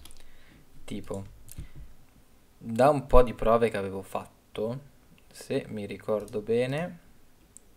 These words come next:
dovrebbe esserci. Allora, allora, allora. Prendiamo. Questo è Ignoe Fracture. Sì, con Ignoe Fracture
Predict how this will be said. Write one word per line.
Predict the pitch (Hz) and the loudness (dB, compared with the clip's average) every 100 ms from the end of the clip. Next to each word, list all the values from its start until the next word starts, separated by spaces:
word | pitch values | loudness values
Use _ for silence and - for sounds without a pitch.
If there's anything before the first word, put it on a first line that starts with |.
| - _ _ - - - _ _ - - - | -20 _ _ -20 -20 -20 _ _ -20 -20 -16
dovrebbe | - 117 117 120 113 120 | -2 0 4 2 4 2
esserci. | 98 98 - - 107 101 - - 120 131 147 - | 2 -8 -10 -6 -6 -6 -8 -8 -8 -8 -10 -14
Allora, | - 58 - - - - | -14 -12 -12 -14 -14 -14
allora, | 50 - - | -14 -14 -12
allora. | - - - - - - - - - - - - - - - | -10 -8 -8 -8 -12 -16 -20 -20 -20 -16 -14 -14 -14 -14 -14
Prendiamo. | - 107 104 107 123 131 135 131 - - - - - - - - - - - - - - - - - | -10 -8 -6 -2 -2 -2 -4 -6 -10 -14 -12 -10 -8 -8 -10 -12 -16 -20 -20 -20 -18 -18 -16 -16 -14
Questo | 113 110 - - 101 | -12 -12 -12 -10 -6
è | 110 110 - | -6 -6 -16
Ignoe | - - 117 107 107 107 104 | -14 -14 -12 -12 -10 -8 -8
Fracture. | - - 113 113 - - - - - - - - - - - | -8 -10 -10 -10 -10 -8 -10 -10 -14 -14 -14 -14 -14 -16 -12
Sì, | - | -10
con | - 113 | -6 -4
Ignoe | 135 127 143 | -4 -2 -4
Fracture | 139 - 190 202 - - 190 | -4 -2 -2 -4 -12 -10 -8